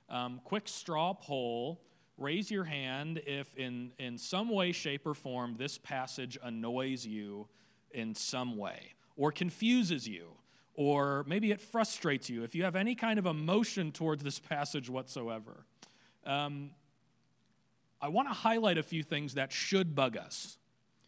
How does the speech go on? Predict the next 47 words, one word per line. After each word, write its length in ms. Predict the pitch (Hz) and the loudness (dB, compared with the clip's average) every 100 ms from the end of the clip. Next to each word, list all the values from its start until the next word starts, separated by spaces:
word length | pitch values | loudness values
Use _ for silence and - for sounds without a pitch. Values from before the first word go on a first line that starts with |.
| _ _ _ _ _ | _ _ _ _ _
And 160 | 156 160 | -2 0
it's 120 | 165 | -2
those, 260 | 180 165 151 | 0 0 -2
these 240 | 147 165 - | -4 -4 0
things 220 | 220 220 | 0 2
that 80 | 202 | 2
I'm 100 | 175 | 2
about 200 | 151 147 | 0 0
to 80 | 127 | 0
highlight 500 | 147 147 131 127 127 | 2 2 0 -2 -2
we're 140 | 135 | 0
actually 320 | 143 - 147 | 0 -4 -6
not 240 | 131 123 127 | -4 -2 -4
even 160 | 120 | -6
gonna 140 | 117 110 | -8 -6
talk 280 | 117 104 | -6 -8
about, 240 | - 113 123 _ _ | -12 -16 -18 _ _
just 180 | - 170 | -14 -12
to 40 | - | -10
frustrate 500 | - 143 - 123 120 | -6 -6 -6 -8 -8
you 80 | |
all 120 | 113 120 | -10 -10
the 60 | |
more. 280 | 127 - - _ - - - - - | -12 -14 -18 _ -20 -20 -20 -20 -4
Um, 340 | 135 127 123 127 | 2 4 4 2
I'm 140 | 131 180 | 2 4
just 140 | 175 | 2
here 120 | 160 | 2
to 40 | 131 | -2
stir 200 | - 117 | -4 -6
the 80 | 110 | -4
pot. 240 | 117 120 | -4 -2
That's 180 | 156 - | -4 -4
my 80 | 113 | -2
job, 260 | 110 117 | -2 -2
isn't 200 | 131 143 | -4 -4
it? 100 | 180 - - - - - | -6 -8 -20 -20 -16 4
Um, 500 | 135 127 123 117 120 - _ _ | 6 8 4 0 -4 -14 _ _
here, 400 | 220 277 262 - | 4 6 4 4
here 160 | 254 311 | 4 6
are 140 | 220 | 6
some 200 | - 190 | 6 2
things 280 | - 185 156 | 4 2 4
that 160 | 147 | 2
truly 320 | - 175 180 160 | 2 2 4 4
bother 320 | 143 143 139 | 6 4 4
me. 280 | 131 107 | 0 -4